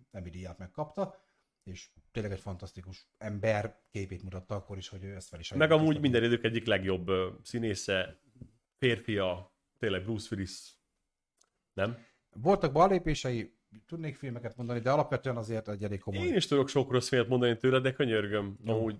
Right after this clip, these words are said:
Speaker 1: jó karakter.
Speaker 2: az vesse rá az első követ, akinek több jó filmje van, mint Bruce Willisnek.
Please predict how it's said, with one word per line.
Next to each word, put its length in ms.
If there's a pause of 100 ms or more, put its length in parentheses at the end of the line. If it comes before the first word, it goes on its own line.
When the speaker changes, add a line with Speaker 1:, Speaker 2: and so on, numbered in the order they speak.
Speaker 1:
jó 160
karakter. 500 (1600)
Speaker 2:
az 200
vesse 340
rá 140
az 100
első 360
követ, 500 (540)
akinek 400
több 200
jó 240
filmje 400
van, 220
mint 200
Bruce 260
Willisnek. 440